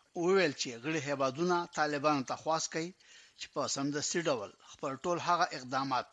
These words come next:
فسخ کړي چې د ښځو او نجونو پر خلاف یې کړي دي. په عین وخت کې د افغانستان لپاره د ملګرو ملتونو د سرمنشي ځانګړي استازې میرمن روزا اوتنبایوا د امنیت ش-، هم د امنیت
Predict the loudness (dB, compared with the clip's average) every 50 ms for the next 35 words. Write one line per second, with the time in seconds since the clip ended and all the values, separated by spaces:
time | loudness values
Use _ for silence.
0 | 0 4 6 6 6 6 2 0 -4 -4 -6 -6 -4 -6 -8 -8 -8 -8 -4 -4
1 | -2 0 0 0 2 2 2 0 0 0 0 0 0 -2 -4 -4 -4 -4 -4 -2
2 | 0 4 4 4 4 4 -4 -8 -8 -6 -6 -4 -6 -6 -8 -12 -16 _ _ _
3 | _ _ _ _ _ 0 2 4 4 4 4 0 0 0 0 0 0 0 -2 -2
4 | 4 6 6 6 8 6 6 6 6 4 0 4 6 6 6 6 6 2 4 8
5 | 8 10 10 10 8 6 4 4 4 4 4 4 2 2 4 4 4 4 4 2
6 | 2 0 0 0 0 2 2 2 2 0 -2 -4 -4 0 0 2 2 2 2 2
7 | 2 0 0 0 0 -4 -4 _ -8 -2 2 4 6 6 6 4 4 6 6 6
8 | 6 6 4 2 2 0 0 -2 -4 -8 -10 -10 -10 -6 -2 -2 -2 0 2 2
9 | 2 2 2 2 0 0 4 6 6 6 4 2 -4 -4 -2 -2 -2 0 2 2
10 | 2 2 2 4 4 4 4 2 -4 -4 -2 -2 0 0 0 -2 -2 -2 -2 -2
11 | -4 -2 0 4 4 4 4 4 0 0 0 0 0 0 0 0